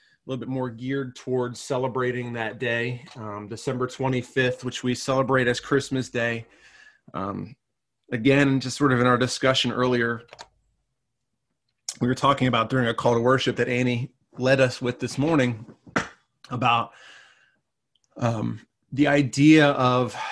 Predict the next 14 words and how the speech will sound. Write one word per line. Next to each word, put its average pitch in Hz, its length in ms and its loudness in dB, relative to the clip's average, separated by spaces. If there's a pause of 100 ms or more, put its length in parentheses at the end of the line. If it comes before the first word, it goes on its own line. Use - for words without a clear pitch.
(200)
the 139 140 -2
marriage 139 520 4
of 120 100 -6
Christmas 139 420 -4
Day 135 140 2
on 120 160 0
December 120 340 0
twenty-fifth 123 640 -2
is 110 140 -8
not 123 300 0
just 120 280 -4
some 120 220 -6
random 113 600 -4
day, 110 480 -4